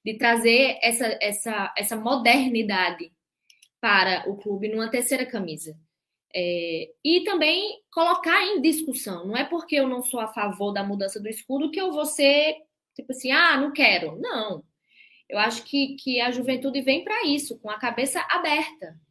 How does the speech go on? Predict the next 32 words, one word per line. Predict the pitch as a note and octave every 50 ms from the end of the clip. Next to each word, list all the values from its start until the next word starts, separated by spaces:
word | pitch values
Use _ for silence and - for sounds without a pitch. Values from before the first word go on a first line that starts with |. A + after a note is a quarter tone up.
| _ _ _ _ _ _ -
pra | - G#3 G#3+
gente | A3 A#3+ A#3
poder | - D4+ D4+ C#4 C#4+
conversar | D4 E4+ F#4 F4 D#4+ C#4+ C4+ C4+ C4 A#3+ B3+
com | - G#3
a |
torcida | G3+ G3+ F#3 - - B3 C4+ C4
e | D4
entender | D4+ D4 E4 D#4 D#4 D4 D4
o | D#4 D#4
que | - E4 E4
a | D#4+
torcida | D#4+ D#4+ E4 D#4+ - D4+ F4+ F#4
quer, | - D4+ D4
porque | C#4 C4 - C#4
uma | C4+ D4+ E4
boa | C#4+ C4 B3+ A#3+ - -
parte | - G3+ G3 -
da | - G3
torcida | - G3 - - A#3 G#3
quer | G#3 - B3 A#3
a | D4 D4 C#4 A#3
alteração, | A3+ G#3 G3+ G#3+ G3 G#3+ C#4 - - C4+ D4
mas | E4+ D#4+ D4+
uma | D#4 F4+ F#4+
boa | F4 F#4 F#4+ - C#4
parte | C4+ E4 D#4+ D#4+
da | D#4 D4
torcida | D4+ C4+ - E4+ E4 F#4+
também | - G#4 G#4 B4 C5+ C#5
não | C5+ D#4+
quer. | - - F3+ A#2+ -